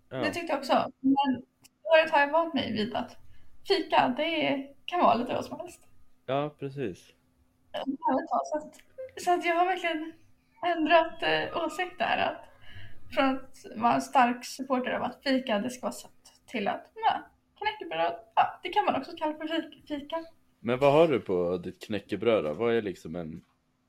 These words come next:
Speaker 1: jojo-macka?
Speaker 2: En go-to, det är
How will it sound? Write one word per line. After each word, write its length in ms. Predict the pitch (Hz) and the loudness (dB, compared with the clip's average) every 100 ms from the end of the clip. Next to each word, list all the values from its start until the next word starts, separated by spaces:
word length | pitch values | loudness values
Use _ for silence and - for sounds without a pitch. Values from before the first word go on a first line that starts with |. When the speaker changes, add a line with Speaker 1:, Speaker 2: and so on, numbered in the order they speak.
| _ _ _ _ | _ _ _ _
Speaker 1:
jojo-macka? 760 | 95 92 87 85 87 - 92 69 _ _ _ - - | -8 -8 -8 -10 -10 -10 -10 -10 _ _ _ -16 -2
Speaker 2:
En 180 | 254 247 | 0 2
go-to, 680 | 277 269 269 - 269 269 - _ - - _ _ | 0 0 -6 -4 -2 -2 -4 _ -20 -20 _ _
det 180 | - 262 | 0 2
är 360 | - 160 - | 6 4 2